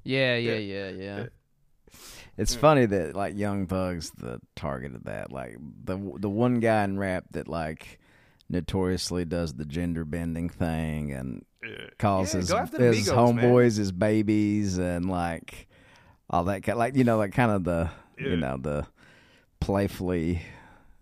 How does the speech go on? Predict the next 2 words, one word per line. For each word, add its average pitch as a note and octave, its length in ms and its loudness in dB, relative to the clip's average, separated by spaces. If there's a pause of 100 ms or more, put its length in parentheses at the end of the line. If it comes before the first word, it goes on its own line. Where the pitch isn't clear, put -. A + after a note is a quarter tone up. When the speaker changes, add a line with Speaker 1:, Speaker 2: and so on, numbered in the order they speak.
(180)
Speaker 3:
um, B1 640 -6 (1120)
uh, A1 280 -6